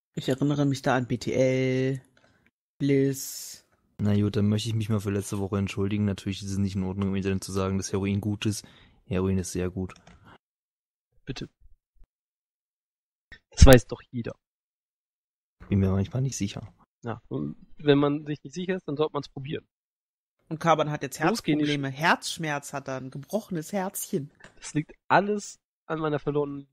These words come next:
Speaker 3: Liebe.
Speaker 1: Ja, an Freya. Die Liebe deines Lebens.
Speaker 3: Ja,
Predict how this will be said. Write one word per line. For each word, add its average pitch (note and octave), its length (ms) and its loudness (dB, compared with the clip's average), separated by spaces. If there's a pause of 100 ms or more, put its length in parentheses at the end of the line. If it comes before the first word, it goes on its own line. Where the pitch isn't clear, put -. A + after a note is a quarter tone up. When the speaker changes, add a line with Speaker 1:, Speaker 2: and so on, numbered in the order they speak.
Speaker 3:
Liebe. B2 140 -14 (1200)
Speaker 1:
Ja, F3 380 0 (100)
an F3 140 -2
Freya. E3 500 0 (600)
Die F3+ 60 0
Liebe E3 220 0
deines D#3+ 340 0
Lebens. D3+ 440 -4 (340)
Speaker 3:
Ja, D3+ 80 -2